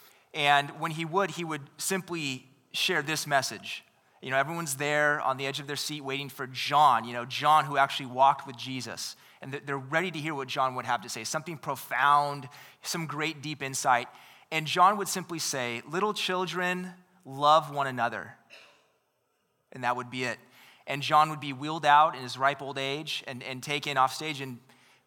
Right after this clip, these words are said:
but, but yet this was the message. This is what John knew was important. And of course, Jesus said that all men will know you're my disciples for the love you have one for another. So John knew, John knew that it's all about love. The other, uh, there's also a story told of John that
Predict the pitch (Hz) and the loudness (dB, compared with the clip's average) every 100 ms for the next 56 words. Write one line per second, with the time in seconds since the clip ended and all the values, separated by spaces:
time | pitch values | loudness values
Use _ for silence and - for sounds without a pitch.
0 | _ - 143 - 175 175 175 170 170 202 | _ -6 -4 -4 -2 0 0 -2 0 0
1 | 214 202 208 160 165 160 185 120 101 - | 0 4 2 2 4 4 4 0 -6 -8
2 | - 180 - 196 170 160 127 160 165 175 | -4 -4 -2 -2 -4 -4 0 6 8 8
3 | 160 165 156 143 135 120 143 147 214 - | 4 -2 -2 -2 -4 -8 -6 -6 -6 -14
4 | _ _ _ _ - - - 156 156 - | _ _ _ _ -20 -20 -4 -2 0 2
5 | 185 143 143 208 180 - 196 170 147 143 | 0 0 -2 0 0 2 2 4 2 2
6 | - 202 226 175 151 143 139 139 135 135 | 4 6 6 4 2 0 -4 -2 -2 0
7 | 127 127 123 123 117 123 120 127 - - | 0 0 0 0 -2 -4 -8 -6 -8 -12
8 | 151 131 127 143 160 160 147 147 135 135 | -10 -8 2 6 6 4 -4 -8 2 2
9 | 127 123 120 - 123 120 107 165 156 254 | 2 -2 -8 -8 -6 -6 -6 -10 0 6
10 | 277 240 202 202 196 - 160 254 240 196 | 6 6 -2 -4 -8 -14 2 6 6 4
11 | 208 160 143 160 147 135 117 117 113 71 | -2 -2 4 6 6 6 2 2 0 -2
12 | - _ _ _ _ _ - - - _ | -10 _ _ _ _ _ -20 -20 -20 _
13 | 160 175 196 165 151 139 131 139 165 165 | 0 2 2 4 6 8 8 4 -2 2
14 | 190 190 180 151 175 160 143 151 135 123 | 4 4 0 -4 -2 -4 -4 -6 -6 -4
15 | 135 127 131 127 120 117 | 2 4 4 4 4 2